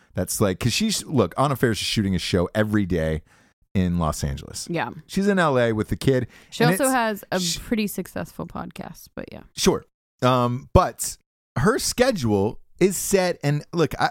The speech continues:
Speaker 1: I don't wanna say it's easy, but it is, as far as an actor, in a working actor in the industry who's making a lot of money,
Speaker 2: Mm-hmm.
Speaker 1: you can't have an easier schedule than a three-camera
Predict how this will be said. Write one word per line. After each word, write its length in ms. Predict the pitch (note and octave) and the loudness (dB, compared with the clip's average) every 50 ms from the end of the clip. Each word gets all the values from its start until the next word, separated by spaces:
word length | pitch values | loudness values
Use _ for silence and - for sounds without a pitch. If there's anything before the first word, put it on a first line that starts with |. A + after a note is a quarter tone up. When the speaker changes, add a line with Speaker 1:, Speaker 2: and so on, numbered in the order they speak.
| - - | -2 -2
Speaker 1:
I 80 | - E3+ | 0 0
don't 140 | G3+ G3+ | 2 2
wanna 160 | G3 G3 F3 C#3+ | 0 0 0 -2
say 320 | - - - D#3 C#3+ C#3+ | -2 0 2 2 2 2
it's 400 | C3+ A#2+ A2 C3+ A#2 - - - - - | 0 -2 0 -2 0 0 -2 -6 -4 -2
easy, 500 | B2+ A2+ G#2 F#2 D2 C#2+ C#2+ C#2+ - _ _ _ _ _ - - | 0 0 0 0 -4 -6 -10 -12 -14 _ _ _ _ _ -8 0
but 220 | - B2 A#2+ A#2+ _ - | 2 2 2 2 _ 0
it 160 | B2+ B2+ - - | 0 0 2 2
is, 280 | C3+ A2 - - - - | -2 -2 -2 -6 -6 -2
as 160 | - A#2 A2 - | 0 0 0 0
far 300 | - - D#3 E3 F3+ F3+ | 0 2 2 2 4 2
as 120 | D#3+ C3 | 0 0
an 120 | B2+ A#2 - | -2 -2 -2
actor, 460 | A#2 A2+ B2+ - - - F#3 G3 G3+ _ _ _ _ _ - | -2 -2 -2 -2 0 -2 -2 -2 -2 _ _ _ _ _ 0
in 200 | A2+ A2 A#2 B2 - | 0 0 0 0 -2
a 100 | G#2+ G2+ | -2 -2
working 400 | F#2 E2+ A#2+ D3 - - D3 C#3+ | 0 2 0 0 0 0 -2 -2
actor 340 | B2 A2+ A2+ A#2+ - - B2+ | -2 -2 -4 -4 0 0 0
in 120 | A#2 A2 | 0 2
the 100 | F#2+ F#2 | 0 0
industry 280 | F#2 G2+ A2+ - - C3+ | 0 0 -2 -2 -2 -2
who's 100 | A#2+ F#2 | -2 0
making 180 | F2 E2+ E2+ E2 | 0 0 0 0
a 40 | D#2 | -2
lot 180 | D#2 D#2 F#2 | 0 0 0
of 60 | G#2 G2+ | 0 0
money, 280 | F#2+ G2 A2 C3+ D3 _ _ _ - - | -2 -2 -4 -4 -8 _ _ _ -10 -4
Speaker 2:
Mm-hmm. 340 | F#3+ F#3+ F#3 F3+ E3 E3 E3 E3+ - | -4 -2 -2 -2 -4 -6 -8 -8 -2
Speaker 1:
you 180 | - - D3+ | 0 0 0
can't 360 | D#3 - - - F3+ F3+ F3+ - | 0 0 0 0 0 0 0 -2
have 200 | B2 D3 D3 C#3 | -2 -2 0 0
an 120 | C3 A#2+ - | -2 -4 -2
easier 420 | A#2 A2+ A#2+ A2+ A#2 A#2 A#2 A#2 | -2 -2 0 0 0 0 0 0
schedule 460 | G#2+ - - - G2+ G2 F#2 G2+ G2 | -2 -2 -2 0 0 2 2 2 0
than 160 | F2+ F#2 F2+ F2 | 2 2 0 0
a 60 | E2+ | -2
three-camera 1000 | - - - G#2 G2 F2+ - - - F#2 F2 E2+ F2 E2+ E2+ E2+ E2+ D#2+ E2 | -4 -4 -2 0 0 0 -2 -2 -2 0 0 0 0 0 0 0 0 -2 -4